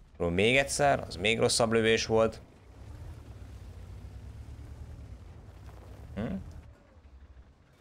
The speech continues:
Előre maradni szeretnék itt, mert tudtam, hogy ez fog történni, lepíkelnek minket. Ugye innen is majd meg tudnak minket lőni.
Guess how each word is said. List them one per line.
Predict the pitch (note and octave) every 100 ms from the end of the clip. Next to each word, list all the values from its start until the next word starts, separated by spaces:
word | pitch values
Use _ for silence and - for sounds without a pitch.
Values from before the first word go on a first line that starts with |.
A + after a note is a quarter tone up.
| _ _ - _ _ _ _ _
Előre | - G#3+ A#2+
maradni | G#2+ A2 G2
szeretnék | F#2+ G2 F2+ G2 F#2+
itt, | F#2 G2+ - - - -
mert | - F#2
tudtam, | A#2+ -
hogy | F2+
ez | F2+
fog | - E2+
történni, | F#2 F2 F2+
lepíkelnek | F#2+ F#2+ F2 - F2 F2 F2+
minket. | F2 E2 G2 - - - - - - - - -
Ugye | G2
innen | A2 A2 G2+
is | G2
majd | G2
meg | G2+
tudnak | G2 F#2 F2
minket | F2+ F2+
lőni. | F2 F#2 E2+ F#2+